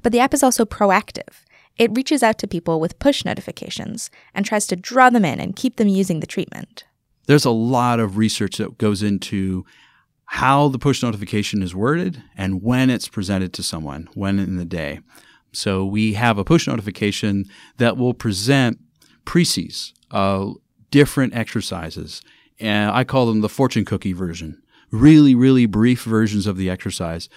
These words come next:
Speaker 2: to pique people's curiosity and say, "Oh, what's that about? Leaves on a stream, five senses," or the, the puppy exercise. What's that about? And then they click on it and it takes them to that exercise,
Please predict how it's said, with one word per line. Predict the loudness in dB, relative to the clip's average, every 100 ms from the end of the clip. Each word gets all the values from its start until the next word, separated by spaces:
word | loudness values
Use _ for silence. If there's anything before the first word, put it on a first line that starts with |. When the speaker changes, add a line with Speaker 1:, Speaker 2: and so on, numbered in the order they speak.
| -20 -4
Speaker 2:
to | -2
pique | 0 -2 -2
people's | -4 -2 -4
curiosity | -2 -2 0 0 -2 -6
and | -6
say, | -4 -2
"Oh, | -2
what's | -4 -8
that | -6 -6
about? | -6 -8 -4
Leaves | -4 -2
on | -6
a |
stream, | -6 -4 -4 -4
five | -6 -6 -4
senses," | -6 -6 -10 -14 -20 -20 -20 _
or | -4 -2 -2 -8 _
the, | -2 -2 _
the | -6
puppy | -4 -4 0 0 0
exercise. | -4 -10 -12 -8 -10 -10 -6
What's | -6 -4
that | -6 -6
about? | -8 -12 -14 -20 _ _ _
And | 0
then | 2
they | 2 2
click | 0 2
on | 2 2
it | 0
and | -2 -4
it | -2
takes | -2 -2 -4
them | -4
to | -4
that | -4 -4
exercise, | -6 -8 -6 -4 -2 -4